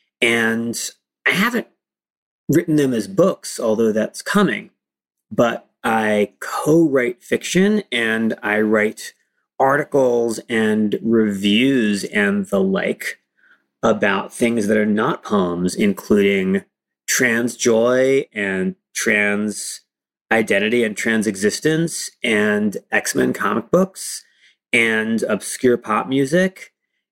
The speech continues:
and the W N B A, although not so much anymore,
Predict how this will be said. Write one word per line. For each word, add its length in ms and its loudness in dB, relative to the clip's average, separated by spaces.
and 720 -2
the 100 2
W 380 2
N 100 0
B 180 2
A, 380 0
although 460 2
not 200 0
so 100 -4
much 220 2
anymore, 560 0